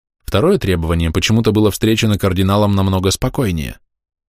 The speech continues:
«У церкви есть свои целители, так что поделимся. В обмен с тебя верховный хорох для школы королевских телохранителей».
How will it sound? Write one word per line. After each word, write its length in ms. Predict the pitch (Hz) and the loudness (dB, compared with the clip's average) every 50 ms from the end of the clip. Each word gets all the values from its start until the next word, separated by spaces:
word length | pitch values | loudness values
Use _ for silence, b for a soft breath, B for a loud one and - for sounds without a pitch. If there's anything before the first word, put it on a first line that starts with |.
| _ _ _ _ _ _ _ _ _ _ _ _ _ _ _ _ _ _ _ _ _ 214 | _ _ _ _ _ _ _ _ _ _ _ _ _ _ _ _ _ _ _ _ _ 0
«У 100 | 185 165 | 0 0
церкви 420 | - - 117 113 110 101 - 110 | 2 2 2 2 2 2 2 2
есть 420 | 113 107 135 170 143 95 - - | 4 4 4 2 2 0 -2 -6
свои 300 | - - - 87 82 82 | -8 -6 -2 -2 -2 -2
целители, 540 | 80 - - 104 95 95 92 85 - 95 92 | -2 0 0 0 2 2 0 0 0 -2 0
так 200 | 85 - 95 - | 0 0 -2 -2
что 160 | - - 117 | -2 -4 -2
поделимся. 640 | - - 131 143 175 151 95 82 85 - - 55 - - _ _ _ _ _ _ _ _ _ _ _ _ | -2 -2 0 0 0 0 0 -2 -4 -6 -6 -8 -12 -16 _ _ _ _ _ _ _ _ _ _ _ _
В 140 | - 101 101 | 0 2 4
обмен 480 | 120 123 107 95 98 95 92 101 117 127 | 4 4 4 2 2 2 2 2 2 0
с 80 | - | 0
тебя 300 | - 170 170 151 123 117 | 0 0 0 2 2 2
верховный 520 | 123 147 135 117 - 117 117 113 117 117 110 | 2 2 0 2 2 2 2 4 4 2 2
хорох 380 | - - 180 190 - 90 - | 2 0 0 0 0 -2 -4
для 180 | 85 87 87 90 | -2 -2 0 0
школы 340 | - - - 101 98 95 92 | -2 0 0 2 2 2 2
королевских 600 | - 101 98 95 92 92 87 - - - 92 - | 2 2 2 2 2 0 0 -2 -2 -4 -4 -2
телохранителей». 840 | - 104 104 98 - 113 117 131 127 - - 80 76 67 - - | 0 0 0 0 0 0 0 0 0 -2 -2 -4 -6 -8 -10 -16